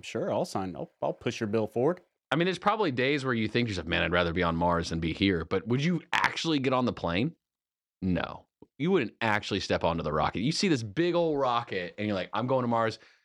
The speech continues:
Speaker 2: Am I gonna be able to call anybody? No, there's no cell phone service. Am I gonna be able to talk to anybody? Not for, like, six years.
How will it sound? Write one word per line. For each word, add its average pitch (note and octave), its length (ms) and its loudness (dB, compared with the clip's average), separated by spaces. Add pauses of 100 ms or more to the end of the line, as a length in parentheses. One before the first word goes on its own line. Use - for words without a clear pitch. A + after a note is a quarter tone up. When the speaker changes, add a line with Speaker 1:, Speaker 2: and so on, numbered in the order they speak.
(180)
Speaker 2:
Am C3+ 140 0
I D3+ 80 2
gonna F#3+ 120 0
be F#3 80 2
able E3 120 2
to C#3+ 40 -2
call F3+ 320 2
anybody? F#3+ 440 0
No, B2+ 160 2
there's A#2 140 0
no A#2 80 0
cell G#2 220 2
phone F2 180 -2
service. E2 340 -4
Am A2 100 -2
I B2+ 100 2
gonna C#3 140 0
be C3+ 100 0
able B2 100 0
to G#2+ 60 -2
talk D3 280 0
to D#3+ 60 0
anybody? D3+ 280 0 (100)
Not G2 480 2
for, - 80 0
like, F2+ 160 0
six - 300 -4
years. D#2+ 260 -4